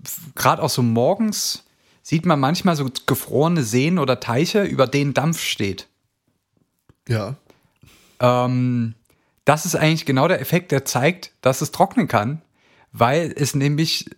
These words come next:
Speaker 1: einfach d-, dadurch das Wasser so ist, wie es ist, auch den Übergang von festem, also Wasser, also Eis, direkt zu gasförmig geben kann.
Speaker 2: Mhm.
Speaker 1: Ähm, das
Speaker 2: Wie heißt das noch gleich, der, der
Speaker 1: der,
Speaker 2: Fachbegriff dafür?
Speaker 1: der Tripelpunkt.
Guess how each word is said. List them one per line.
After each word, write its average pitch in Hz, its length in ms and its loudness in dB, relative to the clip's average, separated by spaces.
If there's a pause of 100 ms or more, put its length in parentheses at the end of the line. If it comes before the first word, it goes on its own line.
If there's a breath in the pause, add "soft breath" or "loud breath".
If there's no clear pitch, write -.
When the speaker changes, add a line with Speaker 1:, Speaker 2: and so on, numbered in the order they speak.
Speaker 1:
einfach 143 320 0 (560)
d-, 123 160 -2
dadurch 127 340 2
das 120 180 -2
Wasser 147 260 2
so 117 120 -2
ist, - 220 -6
wie 131 80 4
es 117 100 -4
ist, - 320 -2 (420 loud breath)
auch 185 240 4
den 170 180 2
Übergang 160 600 2 (200)
von 131 280 0
festem, 156 680 0 (180)
also 110 200 -4 (120)
Wasser, 127 360 2
also 107 220 -4
Eis, 117 360 -4
direkt 143 460 0
zu 156 120 2
gasförmig 143 580 0
geben 156 240 0
kann. - 220 -6 (220)
Speaker 2:
Mhm. 120 300 0 (440 soft breath)
Speaker 1:
Ähm, 120 520 0
das - 460 -4 (200)
Speaker 2:
Wie 120 120 2
heißt 139 220 0
das 147 80 -2
noch 151 140 0
gleich, 151 280 0
der, 131 140 -2
der 127 100 -4
Speaker 1:
der, - 20 -2
Speaker 2:
Fachbegriff 131 520 -2
dafür? 139 240 0
Speaker 1:
der 123 120 4
Tripelpunkt. 135 840 0